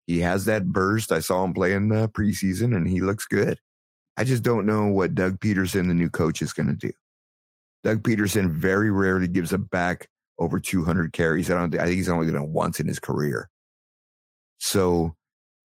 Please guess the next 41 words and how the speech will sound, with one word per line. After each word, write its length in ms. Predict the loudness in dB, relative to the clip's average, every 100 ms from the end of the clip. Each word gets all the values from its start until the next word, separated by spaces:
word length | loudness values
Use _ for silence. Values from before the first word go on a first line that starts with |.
| -6
I 80 | -2
think 220 | 2 2
to 100 | 2
me, 380 | 4 4 4 4
that's 440 | 2 0 -2 -4 -4
the 120 | -2
difficulty 600 | 0 0 0 0 0 0
to 80 | 0
figure 420 | 0 0 2 2
out, 260 | 2 -2 -6 _ _ _
not 240 | -2 -2 0
just 380 | 0 0 -4 -12 _ _ _ _ _ -2
if 240 | -2 0
you 80 | 2
wanna 260 | 2 2 0
take 280 | 0 -2 0
those 220 | 0 0
guys, 260 | -2 0
but 160 | -2 -2
where 220 | 0 0
to 80 | 0
take 280 | 0 -2 0
'em 140 | -2
if 140 | -2 0
they're 160 | 0
available, 500 | 2 0 0 0 0
because 300 | 0 -2 0
the 100 | 0
other 200 | 2 2
guy 160 | 2 0
is 140 | 0
sorta 280 | 0 0 0
hurt 320 | 0 -2 -4 _ _ _ _ _ _ _
and 100 | 0
he's 120 | 2 2
banged 280 | 2 2
up, 160 | 0 0
and 100 | 0
that's 140 | 0
James 300 | 2 0 2
Robinson. 520 | 0 0 -2 -4 -6